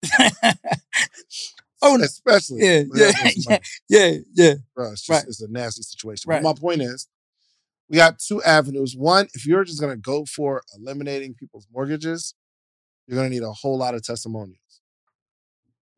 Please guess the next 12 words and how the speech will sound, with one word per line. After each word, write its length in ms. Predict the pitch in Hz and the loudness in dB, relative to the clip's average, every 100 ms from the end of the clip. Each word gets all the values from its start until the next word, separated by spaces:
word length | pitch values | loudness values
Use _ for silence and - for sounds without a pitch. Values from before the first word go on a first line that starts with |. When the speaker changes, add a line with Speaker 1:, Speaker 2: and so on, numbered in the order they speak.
| 113 | _
Speaker 2:
But 320 | 151 151 139 - _ _ _ _ _ _ _ | 4 6 4 -2 _ _ _ _ _ _ _
to 100 | - | -2
get 160 | 147 175 | 0 2
the 100 | 170 | 2
testimonials, 920 | 180 165 147 147 208 165 120 139 - - _ _ _ _ _ _ _ _ _ _ _ _ _ _ 143 | 2 2 2 2 2 0 -2 -6 -12 -16 _ _ _ _ _ _ _ _ _ _ _ _ _ _ -10
people 200 | 190 180 | -2 2
have 120 | 143 | 0
to 100 | - | -2
trust 380 | 113 185 185 - | -6 -2 -2 -2
you. 80 | 110 | -12
But 140 | 107 | -12
the 80 | - | -16